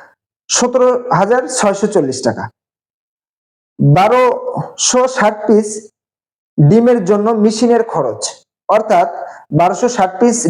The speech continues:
ডিম যে আমি মেশিনে দিয়েছি, মেশিনের মেইনটেন্স এবং কারেন্ট বিল খরচ, প্রতি পিস ডিমের জন্য খরচ হয় আমাদের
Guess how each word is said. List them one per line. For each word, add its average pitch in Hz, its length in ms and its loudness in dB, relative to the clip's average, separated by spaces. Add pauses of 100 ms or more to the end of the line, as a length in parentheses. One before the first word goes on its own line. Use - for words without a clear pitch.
ডিম 185 220 4
যে 196 140 2
আমি 190 180 -4
মেশিনে 180 400 2
দিয়েছি, 135 280 0 (120)
মেশিনের 190 360 2 (100)
মেইনটেন্স 165 480 0 (120)
এবং 147 120 -2 (120)
কারেন্ট 156 320 0
বিল 127 140 2 (360)
খরচ, 131 280 -4 (460)
প্রতি 247 300 0
পিস 254 180 2 (140)
ডিমের 180 320 2
জন্য 180 200 0 (1000)
খরচ 185 380 -2
হয় 202 220 2
আমাদের 170 260 0